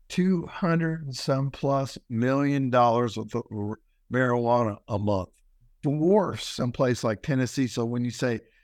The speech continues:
you know, there might be a quarter of a billion dollars worth of cannabis being bought and sold in Tennessee,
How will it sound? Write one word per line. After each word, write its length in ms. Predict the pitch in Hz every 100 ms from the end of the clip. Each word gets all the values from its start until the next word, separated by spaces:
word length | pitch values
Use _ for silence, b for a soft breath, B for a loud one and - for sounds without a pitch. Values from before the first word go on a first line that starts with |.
| b
you 120 | 139
know, 140 | 147 147
there 80 | 143
might 200 | 143 135
be 160 | 139
a 40 | 113
quarter 320 | - 139 131
of 100 | 113
a 60 |
billion 540 | 110 123 123 127 123 117
dollars 360 | 120 123 127
worth 160 | 120 101
of 60 | 95
cannabis 460 | 120 120 123 123
being 260 | - 127 117
bought 300 | 117 117 113
and 80 | -
sold 320 | 120 120 117
in 120 | 107
Tennessee, 680 | - 120 120 - 123 135